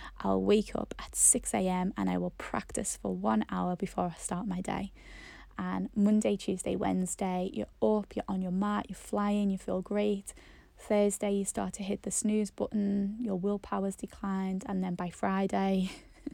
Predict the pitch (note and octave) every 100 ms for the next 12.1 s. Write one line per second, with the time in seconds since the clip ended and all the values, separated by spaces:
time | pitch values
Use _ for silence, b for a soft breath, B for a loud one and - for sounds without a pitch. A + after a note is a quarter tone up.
0 | - E4+ D#4 C#4 C4 G#3+ - - F#3+ F#3+
1 | F#3 F3+ F#3 F#3 F#3 - - - G3 G3+
2 | G#3+ - - - - G#3+ A#3 G#3 F#3+ -
3 | F#3+ F#3+ G3+ G#3 - - F3+ F3 G3 F#3
4 | - - F3+ F3+ F3 F#3+ - - - B
5 | B B B - G#3+ A3 A#3+ - A3 G#3+
6 | G#3 G3+ - F3+ E3+ - F3 F#3 - -
7 | - - - - - - - B B B
8 | B - G#3 G3+ A3 A3 B3 C4 G#3+ G3
9 | F#3 A3 A3 A3 - B B B B -
10 | G#3 F#3+ F#3 - - - - - - G3+
11 | G3+ G3+ G3 F#3 - - F#3+ G3 G3+ G3
12 | -